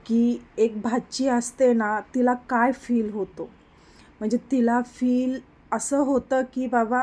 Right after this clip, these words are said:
आपलं एक दुसरं माहेर आहे ना, ते एक आपलं मामा मामीचं माहेर आहे.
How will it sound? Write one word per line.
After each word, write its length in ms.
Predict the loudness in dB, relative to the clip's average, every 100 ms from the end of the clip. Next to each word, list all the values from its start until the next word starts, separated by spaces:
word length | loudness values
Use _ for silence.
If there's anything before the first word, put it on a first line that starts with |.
| -2
आपलं 340 | -8 -2 0
एक 260 | 2 0 0
दुसरं 320 | -6 -4 0
माहेर 460 | 2 2 2 0 -2 -2
आहे 320 | -2 0 0
ना, 200 | 0 -2 -10 -18 -20 -20 -20 2
ते 180 | 6 6
एक 140 | 4
आपलं 340 | -2 -2 -2 0
मामा 460 | 2 2 0 0
मामीचं 600 | -2 -2 -2 -4 -4 -2
माहेर 580 | 0 0 -4 -4 -4 -4
आहे. 300 | -6 -8 -8